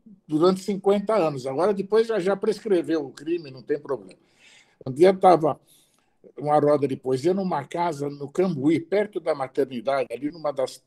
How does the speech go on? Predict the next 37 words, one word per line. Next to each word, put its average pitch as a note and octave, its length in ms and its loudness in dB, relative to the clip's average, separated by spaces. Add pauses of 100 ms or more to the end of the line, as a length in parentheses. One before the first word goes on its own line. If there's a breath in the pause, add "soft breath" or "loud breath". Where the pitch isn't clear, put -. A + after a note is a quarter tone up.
travessas, G#2+ 680 -2
ali, A#2 200 -2
não D#3+ 120 -4
me D3 120 -2
lembro, E3+ 220 4
era F#3 180 8
re-, E3 240 0 (200)
alguma F3 380 4
república. A#2+ 680 -4 (1040 soft breath)
E D#3 320 2 (100)
tava G3 260 4
todo G3+ 240 4
mundo G3+ 200 2
reunido, D#3+ 680 2
né? D3 360 0
Tinha D#3 200 0 (480)
vários D#3 360 6
da C3 120 -2
nossa C3 300 -6
classe. B2+ 640 -4 (500 soft breath)
Eu B2+ 80 -8
me C3 80 -8
lembro D3 220 -4
quem C#3 220 -4
ia C3+ 140 0
lá, C#3 420 2 (440)
o, A#2+ 240 -2
é, A#2 180 -4
o A#2 120 -4
Sérgio C3 420 -2
Mata, B2+ 760 0 (240)
o - 100 -16
Serginho E3 440 2
também A3+ 300 2
ia, C3 240 0
não C3 120 -2
ia? B2+ 240 0